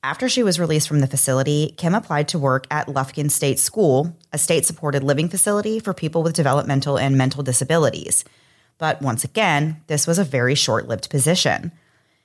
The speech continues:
She was hired on October first, two thousand six, and fired on October thirty-first, with the reason being cited as, quote, "She was not suited for her assigned position." By the end of November, Kim had secured her fifth nursing job in one year.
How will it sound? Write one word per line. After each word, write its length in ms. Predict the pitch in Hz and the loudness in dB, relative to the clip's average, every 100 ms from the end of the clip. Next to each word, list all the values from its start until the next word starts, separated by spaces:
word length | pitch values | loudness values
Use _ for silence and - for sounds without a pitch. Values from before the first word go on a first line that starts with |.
| _ _ | _ _
She 220 | - 175 | -4 0
was 140 | 160 | 0
hired 260 | 151 131 156 | 2 2 2
on 80 | 151 | 2
October 400 | 131 - 151 139 | 0 0 0 0
first, 340 | 135 131 156 | 0 -2 0
two 120 | - | -2
thousand 340 | 151 131 135 127 | 0 0 2 2
six, 400 | - 143 - - 165 | 2 0 0 -4 0
and 180 | 175 | -2
fired 540 | 170 - 233 139 120 135 | -2 -2 0 2 2 2
on 100 | 170 | 2
October 380 | 185 196 226 226 | 0 0 0 0
thirty-first, 840 | 220 269 233 170 127 - - - | 0 0 0 -2 -4 -2 -2 -4
with 100 | 160 | -6
the 80 | 160 | -4
reason 400 | 156 170 180 190 | -2 0 2 2
being 300 | 165 151 151 | 2 2 2
cited 460 | 143 139 131 139 135 | 2 0 2 2 0
as, 340 | 127 131 131 - _ | 0 0 0 -4 _
quote, 360 | - 185 196 - | -2 0 0 -4
"She 240 | - 185 | -6 -4
was 220 | 185 185 | -2 0
not 380 | 147 143 208 - | 2 4 2 -2
suited 380 | - 180 170 165 | -4 0 2 2
for 120 | 160 | 0
her 120 | 151 | -4
assigned 460 | - 165 127 127 127 | -2 0 2 0 0
position." 560 | 135 117 98 - 64 - _ _ _ _ _ _ _ _ _ _ - | -2 -4 -4 -6 -8 -14 _ _ _ _ _ _ _ _ _ _ -6
By 140 | 160 | 0
the 100 | 160 | 2
end 140 | 165 214 | 4 2
of 100 | 220 | 4
November, 600 | 180 139 139 170 196 - | 4 4 2 2 0 -2
Kim 220 | - 165 | 0 0
had 120 | 175 | 2
secured 360 | 214 - 147 139 | -2 0 0 2
her 140 | 143 | -2
fifth 500 | 135 - - 311 - | -4 -8 -2 -2 0
nursing 400 | 233 233 - 160 | 0 2 4 4
job 340 | 139 123 123 139 | 4 2 2 2
in 180 | 151 143 | 4 4
one 200 | 139 139 | 4 4
year. 420 | 131 117 - | 4 2 -4